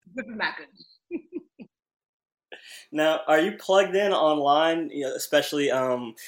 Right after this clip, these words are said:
Speaker 2: Sundays after airs to the, the Twitter reaction? 'Cause it's been very, very vocal this season, like, almost heightened. Like, it's always been a timeline show, but this year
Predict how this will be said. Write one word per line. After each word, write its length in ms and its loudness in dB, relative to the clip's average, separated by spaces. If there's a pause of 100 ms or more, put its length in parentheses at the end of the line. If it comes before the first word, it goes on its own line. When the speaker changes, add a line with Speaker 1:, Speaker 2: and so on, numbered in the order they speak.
(160)
Speaker 2:
Sundays 520 -2
after 240 2
airs 420 2
to 120 -8
the, 240 -8
the 100 -8
Twitter 300 -6
reaction? 500 -2
'Cause 200 -8
it's 160 -10
been 280 -6
very, 460 0 (100)
very 280 4
vocal 320 0
this 120 -8
season, 260 -10
like, 140 -8
almost 320 2
heightened. 380 2 (340)
Like, 120 -2
it's 120 2
always 220 6
been 120 0
a 80 0
timeline 540 2
show, 160 -2
but 260 -2
this 260 2
year 440 -2